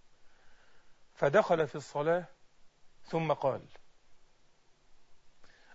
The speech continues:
'الله أكبر كبيرا، والحمد لله كثيرا، وسبحان الله بكرة وأصيلا.'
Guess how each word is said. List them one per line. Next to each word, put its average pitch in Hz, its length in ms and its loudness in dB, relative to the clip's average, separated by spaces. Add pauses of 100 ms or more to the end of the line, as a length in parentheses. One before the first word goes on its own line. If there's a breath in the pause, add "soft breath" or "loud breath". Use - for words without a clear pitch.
(120)
'الله 147 480 8
أكبر 143 420 0
كبيرا، 120 540 -6 (1700)
والحمد 151 600 2
لله 147 540 0
كثيرا، 160 600 -6 (1200)
وسبحان 160 760 4
الله 170 480 8
بكرة 151 680 2
وأصيلا.' 131 720 -2